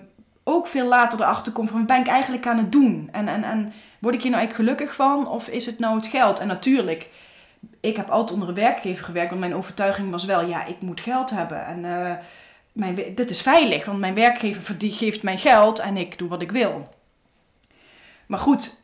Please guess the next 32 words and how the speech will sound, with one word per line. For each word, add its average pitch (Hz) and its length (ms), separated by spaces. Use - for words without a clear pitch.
nog 196 220
steeds 240 580
merkte 190 400
ik 175 260
dat 180 140
ik 180 120
niet 208 220
totale 196 420
vrijheid 190 600
had. 175 360
En 190 180
dat 175 200
heeft - 260
zich - 260
geuit 196 380
bij 170 100
mij 165 140
in 170 100
allerlei 170 280
dingen 180 180
in 170 60
mijn 170 120
leven, 170 240
waardoor 175 200
ik 165 80
erachter - 380
kwam, 202 480
hoe 185 80
moeilijk 185 280
het 170 120
ook 165 120
was. 175 400